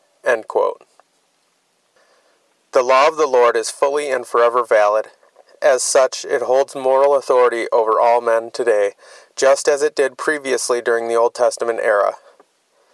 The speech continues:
This biblical truth has been substantiated in numerous ways in past studies, from cardinal doctrines of the Christian faith, direct assertions of God's word, and all three of the major perspectives on ethics,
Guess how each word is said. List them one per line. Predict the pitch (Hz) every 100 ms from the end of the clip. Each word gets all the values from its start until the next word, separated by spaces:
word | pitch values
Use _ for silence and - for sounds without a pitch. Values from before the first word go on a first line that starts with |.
| _ _ _ _ _ _ -
This | 139 156
biblical | - 151 160 160
truth | - - 127 120 -
has | 127 123
been | 123 120
substantiated | - 135 131 156 - 143 127 - 123 110 107 107 - _ _ _ -
in | 127 120
numerous | 135 143 143 -
ways | 123 117 113 -
in | 117 110
past | 117 110 107
studies, | - 107 98 - - _ _ _ _ _
from | - 120 117
cardinal | - 127 127 135
doctrines | 123 123 120 - 139 131 127
of | 110 -
the |
Christian | - 123 117 123 117
faith, | - 117 123 - _ _ _ _ _ -
direct | 123 120 - 127
assertions | - 131 127 139 127 120
of | -
God's | 117 113 113
word, | 117 120 117 - _ _ _ -
and | 123 -
all | 127 139
three | 143 139 139
of | 123
the | 120
major | 120 123 131 120
perspectives | 131 - - 113 - 117
on | 117 110
ethics, | 110 - - -